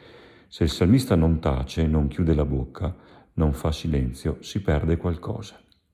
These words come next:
Non entra nel clima giusto della lode. Ci si può domandare come si è arrivati a una considerazione così matura del silenzio da parte di Israele antico,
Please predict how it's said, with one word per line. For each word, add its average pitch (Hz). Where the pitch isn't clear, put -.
Non 92
entra 80
nel 95
clima 85
giusto -
della 90
lode. 92
Ci -
si 120
può 160
domandare 92
come 120
si -
è 98
arrivati 98
a 92
una 98
considerazione 95
così 92
matura 90
del 76
silenzio 69
da 98
parte 95
di 90
Israele 80
antico, 71